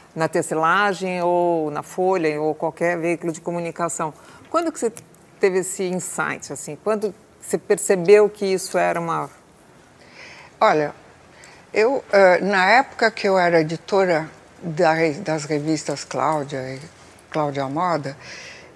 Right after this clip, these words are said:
Speaker 2: eu não pensava em mim, eu ia me, me vestindo da, do jeito que era, e aliás foi o pi-, pior período, porque eu ia usando roupas que estavam na moda, cada estação,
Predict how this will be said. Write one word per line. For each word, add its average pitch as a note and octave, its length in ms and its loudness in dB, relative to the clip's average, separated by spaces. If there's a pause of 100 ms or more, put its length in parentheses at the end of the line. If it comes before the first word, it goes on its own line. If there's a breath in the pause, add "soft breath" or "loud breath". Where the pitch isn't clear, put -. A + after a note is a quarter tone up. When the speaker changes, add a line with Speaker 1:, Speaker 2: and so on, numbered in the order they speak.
(120)
Speaker 2:
eu G3+ 480 6
não A3 220 0
pensava G#3 600 2
em F3 80 0
mim, D#3+ 340 0 (140)
eu E3+ 180 -2
ia F#3+ 200 2
me, F3+ 200 -4 (260)
me F3+ 120 -6
vestindo F#3 560 -4
da, E3+ 180 -6
do E3 200 -6
jeito E3+ 260 -2
que F3 140 -6
era, F3 340 4
e G3 120 6
aliás G#3 300 4
foi A#3 140 2
o G#3 40 2
pi-, F#3 380 2 (160)
pior G#3 460 8
período, E3+ 600 -2
porque F3 420 -2 (440 loud breath)
eu F#3+ 160 8
ia G3 240 8
usando F3 540 4
roupas F#3 600 2
que - 120 -14
estavam E3 320 0
na D#3 180 -2
moda, E3 400 0
cada E3 300 -2
estação, E3 640 -2